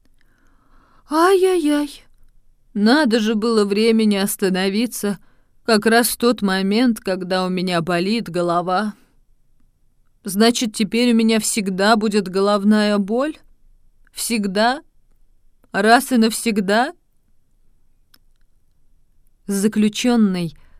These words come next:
ухватившись за оконную решётку в своей камере, тоже негодовал. «Значит, я никогда не выйду на свободу?» И крестьяне встревожились.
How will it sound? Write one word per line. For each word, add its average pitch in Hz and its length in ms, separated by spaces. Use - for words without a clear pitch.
ухватившись 190 800
за 175 160
оконную 190 460
решётку 190 600
в - 60
своей 185 360
камере, 196 580
тоже 185 360
негодовал. 165 680
«Значит, 214 680
я 196 160
никогда 196 420
не 196 140
выйду 208 320
на 202 80
свободу?» 196 720
И 202 100
крестьяне 170 720
встревожились. 160 880